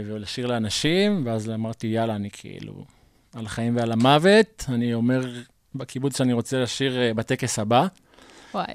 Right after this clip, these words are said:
Speaker 1: ועשיתי את זה, והפה ככה יבש, ואני לפני <laughs> העלייה לבמה, אין לי כבר חמצן, אני, אני לא מצליח לפתוח את הפה. ואז עליתי,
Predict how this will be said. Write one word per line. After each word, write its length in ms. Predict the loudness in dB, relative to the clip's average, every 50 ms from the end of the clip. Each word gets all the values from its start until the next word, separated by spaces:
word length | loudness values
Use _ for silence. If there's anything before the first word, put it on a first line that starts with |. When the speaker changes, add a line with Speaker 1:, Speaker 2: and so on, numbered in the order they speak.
| -12 -8
Speaker 1:
ועשיתי 560 | -6 -4 -4 -2 2 2 2 2 4 2 2
את 60 | 2
זה, 240 | 2 2 2 2 4 2
והפה 420 | 0 -2 -4 -6 -4 -2 -2 -2
ככה 360 | -2 -4 -10 -10 -10 -10 -10 -10
יבש, 1080 | -8 -10 -10 -10 -12 -12 -10 -6 -2 0 2 2 2 2 0 -2 -2 -2 -2 -4 -6 -6 -6
ואני 260 | -4 -2 -2 0 0 0
לפני 320 | 0 0 0 2 4 6 8 8
<laughs> 20 |
העלייה 460 | 10 10 8 8 8 8 8 8 8
לבמה, 640 | 8 8 6 6 4 4 4 4 4 4 4 4 4
אין 180 | 2 2 0 0
לי 140 | -2 -4 -6
כבר 260 | -4 -4 -4 -4 -4
חמצן, 440 | -4 -4 -4 -4 -4 -4 -2 0 0
אני, 340 | 0 2 2 2 4 4 4
אני 80 | 4
לא 80 | 4 2
מצליח 320 | 2 2 2 2 4 4
לפתוח 380 | 4 0 0 2 2 2 2 2
את 80 | -2
הפה. 320 | -6 -6 -2 0 2 4 2 2 0 -6 -14 -18 -18 _ -20 -20 -20 -20 -20 -20 -20 -20 -20 _ _ _ _ _ -12 -12 _ _ _ _ -6
ואז 280 | -2 0 0 2 2
עליתי, 520 | 2 2 4 2 2 2 0 -2 0 -2